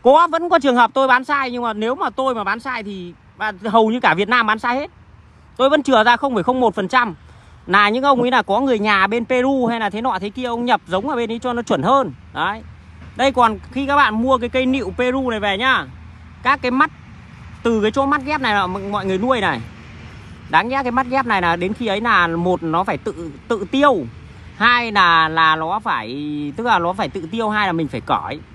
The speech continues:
Không nó xùi cục ra trông nó mất thẩm mỹ không? Còn nếu mà các bạn mà làm cái này, loại này nhá, nếu mà các bạn mà không muốn ấy à, thì các bạn trồng nó cao lên như thế này này,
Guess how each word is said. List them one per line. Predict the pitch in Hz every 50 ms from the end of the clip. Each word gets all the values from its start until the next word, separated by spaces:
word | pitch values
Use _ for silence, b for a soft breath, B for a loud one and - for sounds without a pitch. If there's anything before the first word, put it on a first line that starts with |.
| - B B B - -
Không | - 202 220
nó | 240
xùi | 233 - 262 294 294
cục | - 214 202 -
ra | 208 202 196
trông | 190 226 220 196
nó | 196
mất | 208 254 254
thẩm | - 185 143 156
mỹ | 196 226 254
không? | 247 202 160 - - - - B B B B B B
Còn | - 196 208
nếu | 202 220 262
mà | 302 294 262
các | - 262 277 269
bạn | 277 262 208 196
mà | 196 196 190
làm | 196 196 196 190
cái | 190 220
này, | 233 220 202 196
loại | 190 208 190 185
này | 185 185 185 185
nhá, | 208 226 240 226 208 180
nếu | 147 151 170 208
mà | 233 233
các | 214 226
bạn | 233 233 185 185
mà | 180 170
không | - 226 226 214
muốn | 196 202 208
ấy | 208 196 214
à, | 240 247 233 208
thì | 170 185 170
các | - 214
bạn | 226 202 170 151 - - - - - - - - -
trồng | - 196 196 185 180
nó | 185
cao | 185 - 247 247 233 220
lên | 208 208 208 196
như | 202 190
thế | 185 196
này | 196 175 147
này, | 131 117